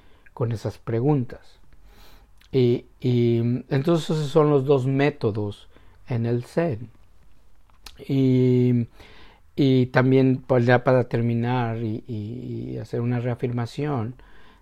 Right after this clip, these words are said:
de que nuestra meditación no es de, de, de, de reprimir los pensamientos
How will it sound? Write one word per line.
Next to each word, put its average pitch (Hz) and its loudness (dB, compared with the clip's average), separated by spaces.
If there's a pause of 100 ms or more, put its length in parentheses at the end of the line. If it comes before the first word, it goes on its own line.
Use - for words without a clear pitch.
de 120 2
que 117 -4
nuestra 113 -4
meditación 120 -4 (400)
no 117 0
es 117 -2
de, 113 -2
de, 110 -6
de, 107 -8 (440)
de 123 0
reprimir 120 0 (760)
los 113 -8
pensamientos 104 -12